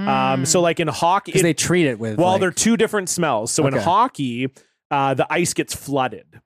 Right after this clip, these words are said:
Speaker 3: Yes.
Speaker 2: Right. So it's, like, hot water that's just been put on the ice. And I don't know what, there is definitely a smell to it. I, I, I couldn't describe it if I tried. But when you're, like, the, y-, especially when you were a kid, sometimes you could be the first guy out for hockey practice. So you'd be the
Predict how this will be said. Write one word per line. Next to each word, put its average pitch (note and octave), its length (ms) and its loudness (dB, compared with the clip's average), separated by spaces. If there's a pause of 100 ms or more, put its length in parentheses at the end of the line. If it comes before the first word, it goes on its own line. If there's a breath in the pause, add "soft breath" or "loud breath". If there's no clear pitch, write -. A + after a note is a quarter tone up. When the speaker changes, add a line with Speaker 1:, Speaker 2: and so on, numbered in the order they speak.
Speaker 3:
Yes. A2 280 -6
Speaker 2:
Right. B2 280 -2
So C#3+ 180 2
it's, B2+ 140 -4
like, B2+ 180 -2
hot E3 480 -2
water C#3 540 2
that's A#2+ 180 -6
just - 180 -6
been B2 160 -6
put D3+ 200 -2
on D#3 140 2
the D3+ 140 -2
ice. B2+ 360 -4
And C3+ 80 -4
I D3 80 2
don't F#3 100 2
know G3+ 120 0
what, C#3+ 300 0
there C#3+ 280 0
is D#3+ 240 2
definitely E3+ 560 -2
a E3+ 60 0
smell C#3+ 580 0
to B2 220 0
it. B2 140 -2
I, B2 220 -2
I, B2 120 -2 (140)
I - 80 -4
couldn't G#3 320 -2
describe D3+ 520 0
it D#3 60 2
if D3+ 100 -2
I C#3 100 0
tried. G#2 560 -6 (380 soft breath)
But D#3 180 0
when E3 180 0
you're, E3+ 180 2
like, C#3+ 320 -2 (260)
the, E3 200 0
y-, D#3+ 300 -14
especially F#3 440 -2
when A3 100 -4
you G#3 80 0
were F#3+ 100 2
a D#3 60 -4
kid, D#3+ 360 0
sometimes C#3 520 -2
you C#3+ 80 -2
could C#3 120 -6
be C#3 80 0
the A#2+ 100 -4
first - 400 -2
guy D3 260 0
out C3+ 220 -2
for B2 140 -4
hockey C3+ 400 0
practice. G2+ 520 -10
So - 160 -6
you'd B2+ 140 -4
be B2 100 -2
the B2 140 -4